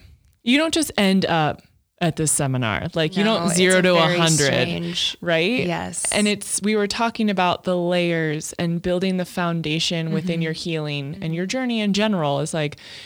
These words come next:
Speaker 1: I had to go through these seven things to even
Speaker 2: Yeah.
Speaker 1: have access to this or to have the awareness or the openness to do something like
Speaker 2: Mm-hmm.
Speaker 1: this. So how do you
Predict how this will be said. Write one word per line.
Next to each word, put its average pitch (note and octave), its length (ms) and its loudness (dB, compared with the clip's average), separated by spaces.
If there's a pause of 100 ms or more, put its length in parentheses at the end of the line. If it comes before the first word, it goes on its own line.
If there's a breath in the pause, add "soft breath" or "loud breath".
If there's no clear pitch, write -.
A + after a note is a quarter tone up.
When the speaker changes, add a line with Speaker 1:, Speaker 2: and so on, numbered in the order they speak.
(160 loud breath)
Speaker 1:
I F#3+ 60 -2
had G#3 180 0
to G#3+ 80 0
go G3 120 2
through F#3 240 -2
these F3+ 540 0
seven F3 400 -2
things F#3+ 400 -2
to - 80 -8
even E3 680 -4
Speaker 2:
Yeah. F#3 140 -14
Speaker 1:
have F3+ 200 -2
access E3+ 560 0
to D3+ 120 -2
this C#3 260 -2
or D#3 100 -2
to E3 220 -4
have D#3 260 -2
the E3 100 -2
awareness D#3 560 -2
or E3 120 -2
the D#3+ 220 -4
openness D#3 840 -4 (300 loud breath)
to G3+ 100 -2
do A3+ 220 0
something E3 420 -4
like - 200 -8
Speaker 2:
Mm-hmm. F3 100 -10
Speaker 1:
this. - 140 -6
So G#3 180 0
how D4 520 0 (120)
do G3+ 80 -2
you E3+ 680 0